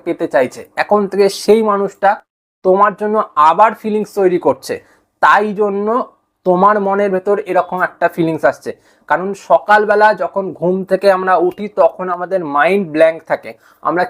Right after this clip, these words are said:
কিচ্ছু ভাবনা চিন্তা করি না। হয়তো সকালবেলা ঘুম থেকে উঠলাম, তারপর ফোন নিয়ে একটু বসলাম, বা সকালবেলা ঘুম থেকে উঠলাম কোনো কাজ করতে শুরু করলাম, বা সকালবেলা ঘুম থেকে উঠলাম ব্রাশ করতে চললাম, আমাদের তখন অত কিছু ভাবার মতন আমরা পরিস্থি-, পরিস্থিতিতে থাকি না। কিন্তু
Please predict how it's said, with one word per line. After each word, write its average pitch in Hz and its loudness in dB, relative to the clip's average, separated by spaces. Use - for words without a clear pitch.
কিচ্ছু 196 -4
ভাবনা 180 0
চিন্তা 170 -2
করি 143 -2
না। 120 -4
হয়তো 160 0
সকালবেলা 180 0
ঘুম 160 -4
থেকে 190 -4
উঠলাম, 208 -4
তারপর 165 2
ফোন 160 -4
নিয়ে 170 -6
একটু 165 -8
বসলাম, 135 -4
বা 165 4
সকালবেলা 185 0
ঘুম 180 -4
থেকে 185 0
উঠলাম 196 -2
কোনো 190 0
কাজ 190 4
করতে 185 -8
শুরু 156 -4
করলাম, 120 0
বা 170 2
সকালবেলা 190 0
ঘুম 185 -6
থেকে 185 -2
উঠলাম 196 -2
ব্রাশ 165 2
করতে 170 -8
চললাম, 165 -4
আমাদের 202 -2
তখন 214 0
অত 185 2
কিছু 233 -6
ভাবার 214 2
মতন 220 -6
আমরা 214 0
পরিস্থি-, 208 -4
পরিস্থিতিতে 214 -2
থাকি 214 -2
না। 127 0
কিন্তু 196 -4